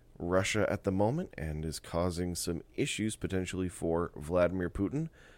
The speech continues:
though there is a, another theory that I have heard where, uh, this was all a ruse. So Prigozhin and, uh, Putin were never, uh,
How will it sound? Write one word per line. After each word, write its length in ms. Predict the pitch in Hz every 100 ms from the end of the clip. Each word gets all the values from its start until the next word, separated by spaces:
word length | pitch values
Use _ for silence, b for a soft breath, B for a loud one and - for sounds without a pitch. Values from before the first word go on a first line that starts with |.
| b _ -
though 280 | 90 104
there 180 | 107 107
is 280 | - 113 104 -
a, 380 | 101 101 98 - - - _
another 400 | 95 104 143 147
theory 320 | 104 110 113
that 140 | 110 95
I 60 |
have 180 | 90 85
heard 360 | 95 92 123 131 b b b _ -
where, 440 | 90 92 92 87 -
uh, 380 | 82 73 67 67 - -
this 340 | 92 101 -
was 240 | 92 101 87
all 300 | - 101 -
a 100 | 95
ruse. 640 | 92 117 127 120 139 -
So 220 | - 104
Prigozhin 760 | 98 - 98 110 110 107 107 98 -
and, 380 | 95 90 90 80 b b b _ _
uh, 200 | 76 69 67
Putin 380 | - 127 120 131
were 120 | 107
never, 640 | 90 95 104 92 98 90 - -
uh, 160 | 65